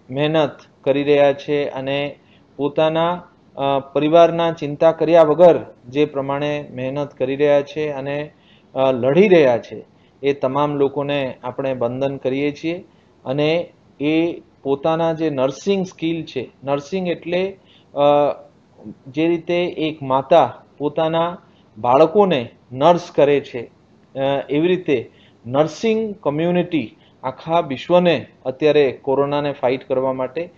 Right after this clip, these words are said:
ખૂબ જ મહેનત અને પોતાના સર્વસ્વ અત્યારે આપી રહ્યા છે. ત્યારે તમામ નર્સિંગ કમ્યુનિટીને, દરેક નર્સને આપણે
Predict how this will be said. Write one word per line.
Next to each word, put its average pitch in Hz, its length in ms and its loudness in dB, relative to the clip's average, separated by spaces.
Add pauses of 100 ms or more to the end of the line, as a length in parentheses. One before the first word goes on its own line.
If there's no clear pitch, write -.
(340)
ખૂબ 147 280 4
જ 175 180 8 (380)
મહેનત 143 500 -4 (320)
અને 143 460 -2 (140)
પોતાના 143 600 -2 (560)
સર્વસ્વ 160 640 4 (340)
અત્યારે 131 640 0
આપી 139 360 -4
રહ્યા 135 320 0
છે. 202 320 -6 (260)
ત્યારે 151 500 2 (280)
તમામ 180 500 2 (140)
નર્સિંગ 139 520 -4
કમ્યુનિટીને, 156 800 -4 (200)
દરેક 175 400 6
નર્સને 147 580 -4 (140)
આપણે 131 500 -4